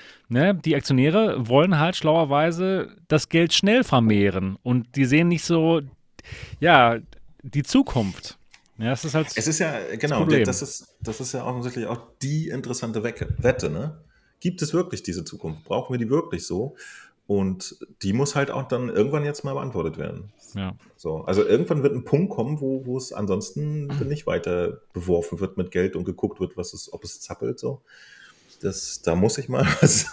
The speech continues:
Speaker 2: was ergeben. Ich bin auch mittlerweile, äh, tatsächlich so ein bisschen von meinen sehr, sehr hohen Erwartungen bei der PlayStation V R zwei runter, ja, weil die, die, äh,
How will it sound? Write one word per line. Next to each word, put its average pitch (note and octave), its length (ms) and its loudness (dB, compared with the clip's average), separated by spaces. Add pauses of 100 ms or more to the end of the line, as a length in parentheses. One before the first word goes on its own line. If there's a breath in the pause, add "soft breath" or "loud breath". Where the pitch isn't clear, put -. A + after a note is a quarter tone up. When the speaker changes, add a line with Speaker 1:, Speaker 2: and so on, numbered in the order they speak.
Speaker 2:
was C#3+ 160 4
ergeben. A#2 440 -2 (360 loud breath)
Ich - 100 -4
bin D3+ 120 8
auch D#3+ 100 4
mittlerweile, C#3+ 640 2
äh, A2 60 -4
tatsächlich B2 360 -4
so A#2+ 80 -4
ein G#2 80 -2
bisschen C#3 340 -4
von A#2+ 160 -6
meinen G#2 200 -2
sehr, A#2 180 2
sehr A#2 180 0
hohen A2+ 160 -2
Erwartungen G#2+ 380 -6
bei G2+ 60 -4
der G2 80 -2
PlayStation G2+ 400 -4
V F2 60 -4
R D2+ 60 -10
zwei G2+ 280 -2
runter, D#3 600 -2
ja, C3+ 200 -6 (340 soft breath)
weil G2 140 4
die, F#2+ 260 0
die, F2+ 380 -4
äh, - 100 -20